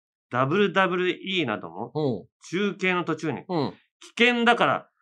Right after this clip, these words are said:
Speaker 1: 真似するなよと、子供たちに向けて警告するシーエムを流しますし、
Speaker 2: へー。
Speaker 1: それくらいのことはしていいと思います。この有楽町リベンジャーズのコーナーが、
Speaker 2: うん。
Speaker 1: こういったアニメと現実をごっちゃにする人たちに対して、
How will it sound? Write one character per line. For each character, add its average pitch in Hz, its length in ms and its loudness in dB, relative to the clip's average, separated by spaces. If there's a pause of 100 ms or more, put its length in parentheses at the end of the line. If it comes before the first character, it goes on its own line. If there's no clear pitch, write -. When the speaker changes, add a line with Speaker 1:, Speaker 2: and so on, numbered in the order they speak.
(220)
Speaker 1:
真 170 280 6
似 254 80 6
す 240 140 0
る 302 100 10
な 240 140 8
よ 208 160 8
と、 160 300 -4 (280)
子 151 160 4
供 277 240 8
た 240 120 4
ち 180 120 -2
に 160 60 2
向 147 100 0
け 123 100 -4
て 101 120 -8
警 247 320 4
告 - 240 -2
す 233 100 -8
る 220 80 -2
シ 202 200 -6
ー 196 60 0
エ - 20 2
ム 196 80 -2
を 196 40 0
流 156 280 0
し - 160 -12
ま 160 120 -4
す - 80 -14
し、 - 300 -18
Speaker 2:
へ 107 40 -8
ー。 120 640 0
Speaker 1:
そ 143 60 8
れ 143 140 8
く 160 120 -2
ら 196 80 6
い - 20 0
の 185 80 0
こ 165 80 -6
と 190 140 2
は 139 80 4
し - 140 -14
て 233 220 2
い 233 40 2
い 185 80 -4
と 143 80 0
思 113 100 -2
い - 20 -6
ま 87 140 -12
す。 - 60 -20 (1120)
こ 165 140 4
の 185 100 8
有 175 160 8
楽 180 200 4
町 180 120 2
リ 165 100 4
ベ 180 120 4
ン 170 60 4
ジ 147 60 4
ャ 147 40 6
ー - 20 -2
ズ 123 80 -4
の 123 100 -4
コ 139 160 -2
ー 127 40 -2
ナ 107 140 -2
ー - 20 -6
が、 113 260 -4
Speaker 2:
う 135 80 0
ん。 - 20 4
Speaker 1:
こ 185 80 6
う 214 60 10
い 214 140 2
っ - 20 -20
た 196 120 2
ア - 40 2
ニ 190 80 -2
メ 185 100 -4
と 185 120 -4
現 160 200 -2
実 156 160 -4
を 131 40 -6
ご 123 120 0
っ 143 100 -4
ち 175 120 -8
ゃ 180 40 -2
に 175 80 -4
す 175 140 -8
る 156 160 -6
人 160 220 -6
た 117 120 -2
ち 107 120 -14
に 101 100 -14
対 98 200 -10
し - 80 -20
て、 - 80 -20